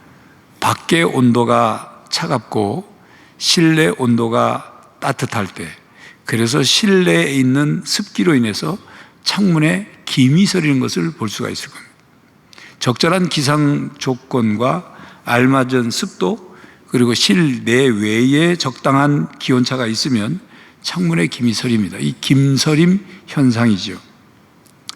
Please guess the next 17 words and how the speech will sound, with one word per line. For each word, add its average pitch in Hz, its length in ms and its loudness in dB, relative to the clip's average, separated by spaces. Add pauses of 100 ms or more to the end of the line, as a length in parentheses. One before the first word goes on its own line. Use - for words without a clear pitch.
(580)
도미틴이라는 190 720 2
기독교 160 340 -2
작가가 165 320 0
쓴 170 260 -4
갓 - 280 -8
캐처스라는 175 720 -2
책에, 131 400 -2 (180)
책에서 131 720 -4 (300)
이런 165 300 2
김서림 165 880 2
원리를 123 500 2
설명하면서 135 920 -2 (300)
우리 135 200 4
신앙생활에 151 800 2
있어서도 143 760 -2 (240)
이런 180 300 0
김서림 156 640 0